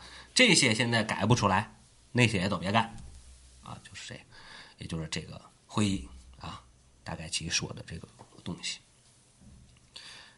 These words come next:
那么戈尔巴乔夫最后也强调啊，说这个事件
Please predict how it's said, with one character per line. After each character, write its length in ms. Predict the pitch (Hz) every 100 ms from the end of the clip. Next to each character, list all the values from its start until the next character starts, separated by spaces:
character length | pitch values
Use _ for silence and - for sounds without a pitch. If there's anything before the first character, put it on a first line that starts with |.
| _
那 80 | 135
么 280 | 123 95 - - - _ _ _ _ _ _
戈 100 | 175
尔 80 | 180
巴 140 | 139
乔 160 | 123 127
夫 180 | 117 - -
最 120 | 117
后 120 | 113
也 100 | 90
强 300 | 90 92 95
调 140 | 123 - - -
啊， 220 | 90 -
说 160 | - -
这 100 | - 92
个 200 | 85 87 - - _ _ _ _ -
事 240 | - 95
件 160 | 85